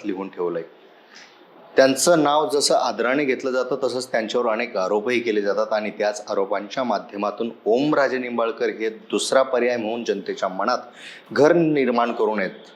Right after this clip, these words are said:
सध्या ते शिवसेनेचे म्हणजेच ठाकरे गटाचे खासदार आहेत, पण आगामी निवडणुकीत म्हणजेच अगदी तोंडावर आलेल्या लोकसभा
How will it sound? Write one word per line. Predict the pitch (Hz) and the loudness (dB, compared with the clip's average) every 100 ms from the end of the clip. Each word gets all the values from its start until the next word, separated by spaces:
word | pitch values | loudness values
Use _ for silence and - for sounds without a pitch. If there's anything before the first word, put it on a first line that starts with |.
| - - - - - - - - - - | -20 -20 -20 -20 -20 -20 -20 -20 -20 -4
सध्या | - 131 123 | 4 6 6
ते | 151 165 | 4 4
शिवसेनेचे | - 165 165 160 165 - 170 | 4 2 2 0 -2 -2 0
म्हणजेच | 160 147 139 151 147 - 123 | 0 0 0 0 -2 -4 0
ठाकरे | 123 147 151 | 2 2 2
गटाचे | 143 143 147 | 0 -2 -4
खासदार | - 131 127 139 | -2 -2 0 0
आहेत, | 139 | 0
पण | 139 143 135 135 | -4 -4 -4 -2
आगामी | 113 113 123 131 | -2 2 0 0
निवडणुकीत | 131 127 123 120 120 123 | -2 -4 -4 -4 -4 -4
म्हणजेच | 120 113 123 117 | -4 -4 -2 0
अगदी | 110 110 | -2 -2
तोंडावर | 120 107 107 110 | 0 0 2 0
आलेल्या | 107 101 107 113 | 0 2 2 2
लोकसभा | 110 98 98 - 110 | 0 -2 -2 -2 2